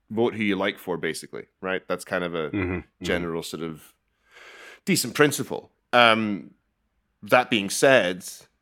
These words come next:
Speaker 1: uh, there's a number of tactical <laughs> points you can then come at it. Um, tactical voting we have in first past the post as well,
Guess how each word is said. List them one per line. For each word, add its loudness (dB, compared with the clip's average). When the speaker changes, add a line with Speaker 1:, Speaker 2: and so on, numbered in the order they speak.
Speaker 1:
uh, 2
there's -4
a -4
number 0
of -8
tactical -6
<laughs> -
points 4
you 4
can 0
then 2
come 0
at 4
it. -8
Um, -2
tactical 0
voting 2
we -4
have 0
in -4
first -8
past -4
the -20
post -8
as -16
well, 2